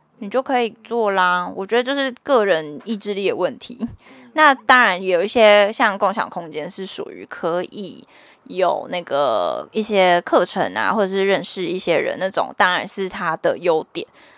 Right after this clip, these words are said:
但是它的经费对我来说，像看下来最便宜的三百二十块一天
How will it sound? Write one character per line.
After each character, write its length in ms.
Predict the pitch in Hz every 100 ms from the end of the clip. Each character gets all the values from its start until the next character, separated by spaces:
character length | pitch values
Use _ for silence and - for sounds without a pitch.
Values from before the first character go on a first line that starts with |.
| _ -
但 200 | 349 349
是 300 | 359 330 311
它 200 | 320 277
的 140 | 233
经 340 | 190 202 196
费 220 | 220 214 196
对 140 | 247
我 160 | 175 110
来 180 | 71 -
说， 300 | - 135 92
像 160 | 233
看 180 | 220 175
下 200 | 269 95
来 60 | -
最 140 | 269
便 180 | - 113
宜 40 |
的 120 | 95 196
三 180 | 202
百 80 | 190
二 100 | -
十 140 | 196 -
块 220 | 226 113
一 60 | -
天 280 | - -